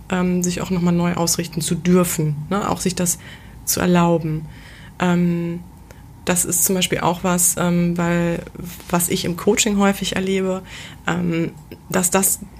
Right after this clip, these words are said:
wirklich den Klienten schwerfällt und das im, ja, sagen wir mal, leider auch in manchen Fällen erst mit vierzig, fünfzig, sechzig erreicht wird,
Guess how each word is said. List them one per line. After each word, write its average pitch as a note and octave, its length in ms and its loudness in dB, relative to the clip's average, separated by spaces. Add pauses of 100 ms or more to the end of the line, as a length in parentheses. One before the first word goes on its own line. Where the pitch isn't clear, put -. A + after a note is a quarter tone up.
(100)
wirklich F#3 360 0
den F#3 120 0
Klienten F3 360 2
schwerfällt G#3 720 2 (460)
und F#3+ 160 0
das - 340 2 (600)
im, F3 440 4 (260)
ja, G#3 200 4
sagen F#3+ 160 0
wir F#3+ 60 2
mal, F#3 140 0
leider F#3 300 2
auch - 120 -2
in F#3+ 80 0
manchen F#3+ 280 0
Fällen F#3+ 320 0
erst F#3 300 0
mit F3 120 -2
vierzig, G3 360 -2
fünfzig, G3 340 0
sechzig A#3 340 2
erreicht D3+ 400 0
wird, D#3 300 2